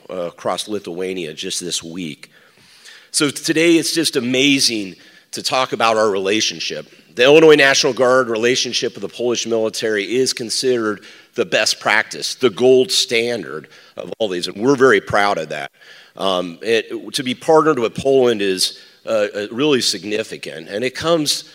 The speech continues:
I'll talk about it today just a little bit, and my time's limited, but I just wanna hit a few points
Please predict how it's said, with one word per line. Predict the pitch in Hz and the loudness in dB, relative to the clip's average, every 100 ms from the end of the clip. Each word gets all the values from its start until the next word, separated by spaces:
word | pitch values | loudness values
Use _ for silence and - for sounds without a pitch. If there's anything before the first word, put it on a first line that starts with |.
| - | -12
I'll | 139 | -10
talk | - 170 160 | -4 -2 -2
about | 135 127 | -2 -4
it | 107 | -4
today | 123 135 117 | -4 -4 -4
just | 143 117 | -6 -6
a | |
little | 110 131 120 | -4 -2 -2
bit, | 95 92 92 - - _ | 0 -2 -2 -8 -20 _
and | 101 110 110 | -10 -8 -8
my | 113 | -8
time's | 110 135 139 98 | -4 -2 -2 -4
limited, | 120 135 120 101 | -4 -4 -2 -4
but | 95 117 | -4 -4
I | |
just | 131 - | -4 -6
wanna | 170 165 | -2 -2
hit | 113 135 | 0 0
a | 120 | -2
few | - 123 | -4 -10
points | - - 131 127 87 82 | -10 -8 -4 -2 -4 -8